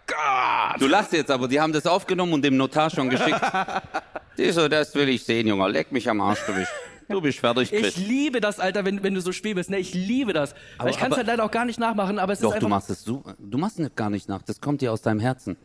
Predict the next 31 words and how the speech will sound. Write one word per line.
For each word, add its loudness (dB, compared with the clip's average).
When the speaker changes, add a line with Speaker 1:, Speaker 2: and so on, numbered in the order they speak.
Speaker 1:
Oh, -4
ja. -4
Speaker 2:
Weil 0
Schwäbisch 0
ist -8
eine 2
Sprache, -2
die 2
aus -2
dem 0
Herzen 0
kommt, -4
Chris. -12
Speaker 1:
Aber -4
ka-, -8
danke, -2
ihr -2
beiden. -2
Aber -2
ist -4
das -4
so, 0
dass... -4
Kann, -4
kann 0
man 0
auf 0
Schwäbisch -2
eigentlich -2
aggressiv -6
sein? -4